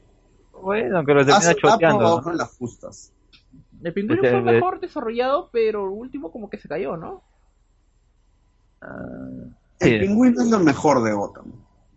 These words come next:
Speaker 3: Bueno, sí.
Speaker 1: No, es-, esta temporada no tanto, ¿eh? Porque luego de que, bueno, lo que pasa, lo que le pasa, que vamos a tratarlo después, ah, como que vuelve a ser el mismo, como que está por ahí, pero no hace nada, ¿no? O sea, no, al final, no, no, no sé, creo que no supieron darle
Speaker 3: Ahora,
Speaker 1: una conclusión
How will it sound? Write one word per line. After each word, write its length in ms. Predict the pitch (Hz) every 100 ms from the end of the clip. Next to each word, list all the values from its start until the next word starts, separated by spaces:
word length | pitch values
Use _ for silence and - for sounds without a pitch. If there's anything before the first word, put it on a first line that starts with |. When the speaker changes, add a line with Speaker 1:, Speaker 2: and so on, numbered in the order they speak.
| _ -
Speaker 3:
Bueno, 280 | 269 311
sí. 160 | - 277
Speaker 1:
No, 340 | 160 143 127
es-, 120 | 123 127 _ _
esta 140 | 160
temporada 380 | 151 139 143 147
no 240 | 147 135
tanto, 420 | 131 - 127 120 117
¿eh? 80 |
Porque 280 | 117 113 113
luego 260 | 117 139 135
de 120 | 123
que, 580 | 117 110 110 107 104 104
bueno, 220 | 117 120
lo 160 | 107 107
que 120 | 110
pasa, 280 | 131 123 131
lo 120 | 120
que 80 | 131
le 120 | 123
pasa, 240 | 147 135
que 100 | 143
vamos 160 | 117 113
a 60 | 110
tratarlo 360 | 113 120 123
después, 320 | 131 135 175 - - - - - - -
ah, 1120 | 120 113 113 113 113 110 110 110 110 107 110 - - _ _ -
como 140 | 127
que 80 | 127
vuelve 160 | 165 175
a 40 |
ser 120 | 180
el 120 | 175
mismo, 220 | 170 170 151
como 380 | 139 127 117
que 60 | 110
está 160 | 113 160
por 240 | 165 147
ahí, 280 | 147 175 180
pero 160 | 139
no 60 | 135
hace 160 | 135 120
nada, 260 | 110 113
¿no? 100 | 123
O 40 | 131
sea, 120 | 135
no, 360 | 127 123 127 131 127 123 120 - -
al 140 | - 131
final, 240 | 185 214
no, 160 | 202 190
no, 160 | 180
no 160 | 165 170
sé, 160 | 214
creo 140 | - -
que 80 | 160
no 220 | 156 151
supieron 480 | - 151 151 143 143
darle 200 | 147 165
Speaker 3:
Ahora, 160 | 220
Speaker 1:
una 120 | 135
conclusión 440 | - 135 _ _